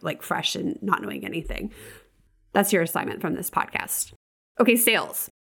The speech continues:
Sales is a different animal, and this is where a lot of us get intimidated, right? And we don't wanna do this.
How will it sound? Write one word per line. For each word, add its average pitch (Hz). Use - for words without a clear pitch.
Sales 247
is 269
a 285
different 175
animal, 175
and 175
this 175
is 220
where 277
a 269
lot 165
of 160
us 175
get 151
intimidated, 220
right? 175
And 180
we 175
don't 165
wanna 156
do 180
this. 220